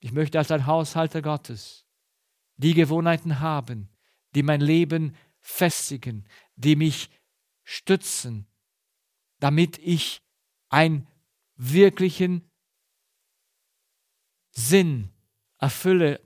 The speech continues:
Das heißt, dass ich wirklich etwas im Leben erreiche, worauf ich zurückblicken kann und glücklich sein kann, dass ich es getan habe. Nicht auf das,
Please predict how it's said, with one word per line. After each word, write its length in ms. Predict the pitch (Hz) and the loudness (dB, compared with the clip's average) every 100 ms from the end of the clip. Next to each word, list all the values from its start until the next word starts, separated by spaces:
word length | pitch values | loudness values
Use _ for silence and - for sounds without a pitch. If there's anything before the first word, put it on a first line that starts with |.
| - | -12
Das 180 | 139 | -4
heißt, 260 | 160 160 - | 0 0 0
dass 140 | 165 | -4
ich 280 | 151 - 135 | -4 -8 0
wirklich 360 | 165 185 185 160 | 4 4 2 -2
etwas 320 | 175 175 160 | -2 -4 -4
im 140 | 170 | -2
Leben 360 | 160 170 175 170 | 2 4 2 2
erreiche, 640 | 170 165 170 165 - 117 - - | -2 0 0 -2 -4 -10 -10 -16
worauf 300 | - 160 160 | -2 2 2
ich 180 | 160 - | 0 -4
zurückblicken 720 | - 170 180 - 170 170 175 | -2 0 -2 -2 -4 -4 -6
kann 400 | - 170 170 143 - - - | -4 -2 -2 -4 -8 -16 -4
und 280 | 165 151 - | -2 -2 -2
glücklich 560 | 165 202 202 160 139 | 4 4 2 -6 -6
sein 300 | - 151 143 | -4 -4 -4
kann, 380 | - 156 151 123 - _ | -4 -2 -2 -4 -12 _
dass 520 | 120 170 185 - - - _ - | 2 4 4 -2 -12 -16 _ -4
ich 140 | 151 | 0
es 160 | 151 - | 0 -2
getan 520 | 131 - 139 127 113 | -8 -4 -2 -2 -6
habe. 360 | 113 101 - - _ _ _ | -10 -12 -16 -20 _ _ _
Nicht 360 | 143 214 196 208 | 4 4 4 0
auf 120 | 180 | 0
das, 360 | 196 196 - | 4 2 2